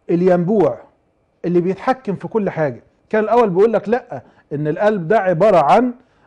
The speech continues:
مضخة بتضخ الدم وخلاص. أما القلب اللي، آه، مسؤول عن، آه، آه، آه، ال-، مثلا ال-، ش-، الإحساس أو ال-، ال-، كده، لأ، ده موضوع تاني، ده قلب غير القلب ده.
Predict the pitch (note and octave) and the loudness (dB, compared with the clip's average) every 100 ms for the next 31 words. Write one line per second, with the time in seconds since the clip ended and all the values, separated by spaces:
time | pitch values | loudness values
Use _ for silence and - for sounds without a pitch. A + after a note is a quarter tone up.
0 | - F#3 G#3 A#3+ - D#3+ C#3+ C#3 A3+ A3+ | -4 0 2 0 0 -2 -2 0 -2 -2
1 | F3+ D3 A#3+ A#3 - G3 E3+ - - _ | -6 -2 0 0 0 0 0 -2 -20 _
2 | _ _ - A#3+ A#3+ G3+ F3 - B3 G3+ | _ _ -4 0 2 2 0 0 0 2
3 | D#3 B2 - _ _ - A3 F#3 D#3 C#3 | -2 -4 -14 _ _ 2 2 2 -2 -4
4 | B2+ _ _ _ _ - D#3 C#3+ D#3 D#3+ | -6 _ _ _ _ -10 -6 -6 -6 -6
5 | - - A#3 F3+ D#3 F#3+ F#3+ C3+ F#2+ _ | -4 0 4 4 4 4 4 -2 -10 _
6 | _ _ _ _ _ _ - C#3+ C#3 C3+ | _ _ _ _ _ _ -8 -4 -2 -2
7 | C#3+ D3+ C3+ C3+ C#3 C#3+ C3+ C3 B2+ C3 | -4 -6 -4 -6 -8 -8 -6 -6 -6 -6
8 | C3 C3 _ _ _ _ _ _ _ _ | -10 -14 _ _ _ _ _ _ _ _
9 | - C3 F3+ F3+ F#3 G3 G3 F3 D#3+ D#3+ | -14 -6 -4 -4 -4 -4 0 0 0 -4
10 | D#3 _ _ - F#3+ G3+ G3+ G3 G3 F#3+ | -10 _ _ -6 -2 -2 -2 0 0 0
11 | F#3+ F3 - B3+ G#3 - G3+ G#3 G3 - | -2 -4 -6 -6 -6 -6 -2 0 -2 -4
12 | D#3+ D#3+ D#3 D#3+ - F3+ - A3 G#3 G3+ | -2 0 0 -2 -6 -12 -4 0 2 2
13 | E3 G#3 F#3 E3 F#3+ G#3 A3 G3+ G#3+ G#3+ | 2 2 2 -2 -2 -2 -2 -2 0 0
14 | F#3+ F3 G3 F3+ F#3+ F3 C#3 C#3+ | 0 0 0 0 0 0 -2 -8